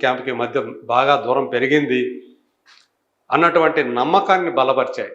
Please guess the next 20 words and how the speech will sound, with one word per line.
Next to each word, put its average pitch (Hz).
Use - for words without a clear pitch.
కానీ 139
ఇప్పుడు 139
మళ్ళీ 131
అదే 131
నాగబాబు 139
గారి 127
దగ్గరికి 120
ఆయన 110
వెళ్ళారు. 120
అలాగే 139
చిరంజీవి 175
గారు 139
కూడా. 120
So 127
గతంలో 127
ఏదైతే 165
ఈ 135
మధ్యకాలంలో 147
జనసేనకు 165
సంబంధించి 135